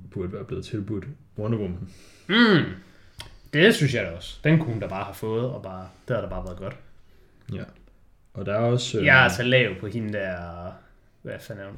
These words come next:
Speaker 2: Gal Gadot. Altså,
Speaker 1: Ja.
Speaker 2: jeg synes, hun ligner the part. Jeg synes,
Speaker 1: Ja.
Speaker 2: der kan man lige få lidt trivia omkring James Bond. Der er, der er kun én, hvad er det nu, han hedder? Det er et eller andet med L. Der er én skuespiller, der har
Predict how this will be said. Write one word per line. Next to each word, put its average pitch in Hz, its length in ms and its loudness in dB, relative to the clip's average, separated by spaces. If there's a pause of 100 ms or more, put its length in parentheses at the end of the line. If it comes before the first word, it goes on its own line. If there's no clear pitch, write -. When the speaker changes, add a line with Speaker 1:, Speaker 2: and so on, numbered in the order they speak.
Speaker 2:
Gal 110 180 0
Gadot. 104 360 -6 (580)
Altså, 131 160 0
Speaker 1:
Ja. 131 100 -6 (140)
Speaker 2:
jeg 185 120 4
synes, 190 200 2
hun 151 120 8
ligner 190 360 8
the 107 120 -2
part. 113 300 -4 (440)
Jeg 262 180 8
synes, 254 460 -2 (120)
Speaker 1:
Ja. - 80 -12
Speaker 2:
der 277 80 -2
kan 269 100 0
man 214 60 2
lige 196 120 6
få 202 80 2
lidt 180 160 2
trivia 113 420 2 (640)
omkring 131 460 4
James 104 200 -8
Bond. 127 300 0 (800)
Der 135 80 4
er, 151 600 4
der 170 80 2
er 175 120 4
kun 190 300 2
én, 180 380 -2
hvad 131 100 -2
er 120 40 0
det 120 100 -4
nu, 113 60 -4
han 110 80 -4
hedder? 117 220 -4
Det - 20 -16 (220)
er - 20 -6
et - 0 -
eller 120 160 0
andet 123 120 2
med 113 240 -2
L. 127 160 0 (720)
Der 143 60 6
er 165 220 6
én 226 180 6
skuespiller, 131 560 2
der 123 100 0
har 117 120 -2